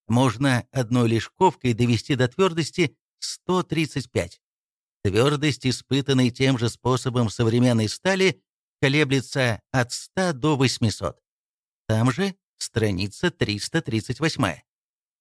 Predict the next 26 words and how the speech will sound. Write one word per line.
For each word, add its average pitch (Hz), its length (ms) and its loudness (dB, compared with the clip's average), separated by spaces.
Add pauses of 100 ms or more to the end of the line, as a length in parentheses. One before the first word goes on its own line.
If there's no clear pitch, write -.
(340)
Таким 135 240 2
образом, 151 440 4
хорошо 135 420 2
откованная 135 580 4
медь 131 360 4
может 131 460 0
некоторое 139 560 -2
время 135 360 2
работать 127 520 0
подобно 135 480 2
стали 180 600 -2 (300)
плохого 147 420 2
качества. - 540 -4 (640)
Но 120 120 4
в 117 40 6
отличие 117 400 2
от 98 80 -2
стали, 151 600 0 (380)
она 123 240 4
быстро 147 560 -2
теряет 127 540 0
твердость, 117 640 2 (280)
приобретенную 185 840 0
за 113 180 2
счет - 340 -4
ковки. 123 440 -4